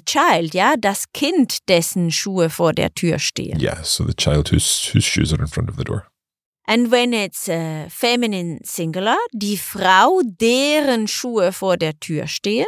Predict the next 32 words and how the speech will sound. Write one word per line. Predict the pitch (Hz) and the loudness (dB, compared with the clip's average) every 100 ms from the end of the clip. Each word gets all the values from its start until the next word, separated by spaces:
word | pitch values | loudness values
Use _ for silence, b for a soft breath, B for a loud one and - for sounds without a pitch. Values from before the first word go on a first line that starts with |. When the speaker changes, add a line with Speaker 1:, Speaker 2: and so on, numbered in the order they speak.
| 508 | -2
Speaker 2:
Yep, | 78 65 - 58 95 - | -2 0 0 -2 -10 -8
deren, | 67 78 78 80 | -6 -4 -2 -2
so | - - | -4 -4
same | - 73 80 | 0 2 2
idea, | 67 69 78 - - - | 0 2 0 0 -6 2
whose | 107 95 80 90 | 4 6 2 -4
shoes. | - 85 87 135 - - _ _ _ _ _ - | -2 0 2 0 -4 -12 _ _ _ _ _ -2
Speaker 1:
And | 208 214 220 - | 2 2 0 -2
it's | 214 214 - | -2 -2 0
like, | 208 214 - | 2 2 -2
it's | 196 - - _ _ _ _ 175 165 | -8 -8 -20 _ _ _ _ -20 -14
people, | - 240 - 440 571 _ _ | -6 -4 0 2 2 _ _
ja, | 170 175 247 466 b b | -2 2 2 0 b b
die | 202 247 | 0 2
Leute, | 233 220 254 285 220 | 6 6 6 4 0
deren | 214 220 214 214 | 4 4 4 0
Schuhe | 196 208 185 180 | -2 -2 0 0
vor | - 156 | 0 -4
der | 143 143 | -4 -8
Tür | - 196 160 | -6 -6 -6
stehen. | - - - | -8 -12 -12
Speaker 2:
So | - - - | -4 -2 0
in | 73 | 0
the | |
plural | 76 - 80 78 | 0 4 4 4
again, | 71 69 73 73 71 64 - | 2 2 0 0 0 -2 -8
deren, | 85 85 80 78 67 65 | 0 2 2 2 -2 -2
so | - 67 | -2 -2
dessen, | 69 120 - 95 82 | 2 2 4 0 2
deren, | 82 85 76 | 2 2 -2
dessen, | 78 - 73 69 | -2 -2 -2 -2
deren. | 64 - 60 | -4 -6 -12